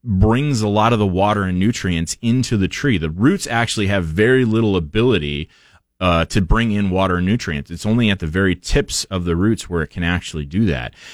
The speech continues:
But the mycorrhizae actually inoculates the entirety of the root, and it's able, it's that mycorrhizae, that symbiotic relationship where the mycorrhizae is actually bringing in a lot of the water and nutrients.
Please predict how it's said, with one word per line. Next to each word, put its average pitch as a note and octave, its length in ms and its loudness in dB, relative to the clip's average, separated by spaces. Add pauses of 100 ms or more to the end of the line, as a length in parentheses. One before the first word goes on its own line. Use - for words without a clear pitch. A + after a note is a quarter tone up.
(160)
But G2+ 240 2
the G#2 120 4
mycorrhizae A2 880 2
actually G2 460 -2
inoculates F#2 680 0
the F2+ 140 -4
entirety A2+ 640 2
of F2 120 -2
the D#2+ 100 -4
root, A2+ 380 2
and G2 100 -2
it's F2+ 180 -4
able, G#2+ 440 0
it's F#2 200 -4
that F2 160 -4
mycorrhizae, F#2+ 500 0
that E2+ 120 -2
symbiotic A2+ 600 0
relationship G#2+ 680 0
where F#2+ 140 0
the E2 140 0
mycorrhizae F#2+ 640 0
is E2 120 -2
actually E2+ 340 -2
bringing F#2 440 0
in G2+ 140 0
a F2 60 -2
lot F2 240 -2
of F2+ 40 -2
the E2 80 -6
water E2+ 360 -4
and D2 140 -8
nutrients. D#2+ 460 -6